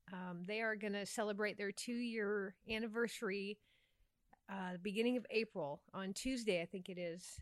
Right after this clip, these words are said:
Um, so we are now down in Nikiski.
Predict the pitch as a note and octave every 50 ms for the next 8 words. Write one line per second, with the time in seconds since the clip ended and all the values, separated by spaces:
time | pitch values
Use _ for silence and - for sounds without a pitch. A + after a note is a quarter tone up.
0 | - - - G3 F#3+ F#3 F3+ F3+ F3+ F3+ F#3 F#3+ F#3+ - - A#3 G#3 G3 G#3+ A#3
1 | A#3 G#3+ G3+ G3 G3+ G3 G3 G3 G3+ G3+ G3+ F#3 G3 F#3 F#3+ F#3+ F#3+ A2+ C#3+ G3
2 | F#3+ F#3+ G3 G3+ G3+ - - D4+ - - - - -